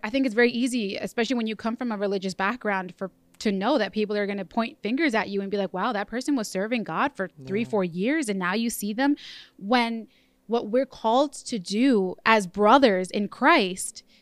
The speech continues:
Speaker 1: well, brother and sister
Speaker 2: Mm-hmm.
Speaker 1: in Christ, is to watch for each other, is, like, and I'm grateful for this friendship that we have. Like, I
Speaker 2: Mm.
Speaker 1: think that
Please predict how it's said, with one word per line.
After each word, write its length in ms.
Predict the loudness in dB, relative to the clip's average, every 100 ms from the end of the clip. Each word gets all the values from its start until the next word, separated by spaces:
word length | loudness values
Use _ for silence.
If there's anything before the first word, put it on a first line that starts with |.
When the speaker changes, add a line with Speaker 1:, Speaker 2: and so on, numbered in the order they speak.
| -4
Speaker 1:
well, 100 | 2
brother 260 | 4 4
and 100 | 2
sister 360 | -2 -6 -6 -8
Speaker 2:
Mm-hmm. 240 | -8 -10 0
Speaker 1:
in 200 | 4 4
Christ, 600 | 4 4 6 2 -2 -8 2
is 260 | 2 2 -2
to 320 | -4 -4 -4 _ _ _ _ _ -16
watch 440 | -6 -2 -2 -2 -4
for 100 | -4
each 220 | -4 -6
other, 440 | -6 -6 -10 -14 _ 0
is, 320 | 0 0 -8 _ _ -2
like, 140 | 0
and 80 | 2
I'm 100 | 2
grateful 380 | 2 2 0 -2
for 140 | -2
this 160 | -2 -2
friendship 340 | -4 -2 -2
that 160 | -2 -4
we 120 | -4
have. 340 | -4 -4 -4
Like, 120 | -4 -4
I 80 |
Speaker 2:
Mm. 40 | -2
Speaker 1:
think 160 | -2
that 280 | 0 0 -2